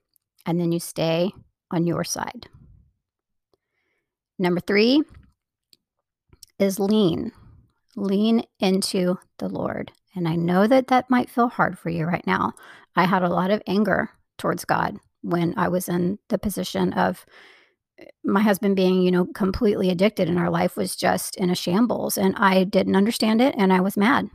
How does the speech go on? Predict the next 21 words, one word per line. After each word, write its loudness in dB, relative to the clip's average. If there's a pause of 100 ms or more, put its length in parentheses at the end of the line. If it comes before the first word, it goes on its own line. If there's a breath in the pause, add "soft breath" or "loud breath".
(140)
for 0
a 2
while. -2 (480 soft breath)
So 2
I 4
understand 0
that -2
if -4
you 0
are 0
in 0
that -2
same -4
position, -4
it, -4
that -2
might -4
feel -4
hard -2
right 0
now. 0